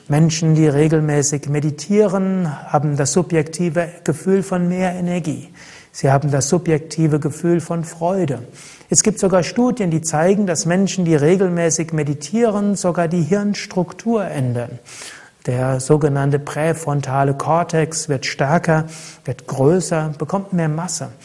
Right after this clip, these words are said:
Das kann man nachweisen in bildgebenden Verfahren. Und das heißt zweierlei. Es heißt, dass die Emotionskontrolle leichter wird.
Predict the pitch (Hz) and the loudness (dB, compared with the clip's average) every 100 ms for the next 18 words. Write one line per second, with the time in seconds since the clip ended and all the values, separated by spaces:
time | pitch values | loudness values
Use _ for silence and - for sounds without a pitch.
0 | - - 156 139 - 196 196 185 202 - | -20 -6 -4 -4 0 2 2 2 2 2
1 | 170 156 160 165 151 185 180 180 175 165 | 4 6 4 2 -2 -2 -2 0 0 0
2 | 160 160 160 - 165 156 120 120 - - | -4 -4 -6 -4 -2 -2 -2 -8 -16 -20
3 | - - - 160 156 160 190 208 - - | -20 -20 -4 2 2 2 0 -2 -4 -2
4 | 196 190 156 131 123 120 - - 156 - | 0 2 2 0 -4 -10 -14 -8 -8 -4
5 | 143 147 147 143 - - - - - 143 | 2 4 4 0 -12 -18 -20 -12 -2 0
6 | - - 160 131 131 - 180 220 214 - | 0 -4 -2 -2 0 2 4 4 -2 -6
7 | 190 175 165 156 135 127 170 - 208 190 | -6 -4 -2 0 0 0 0 0 -2 0
8 | 214 226 | 0 -2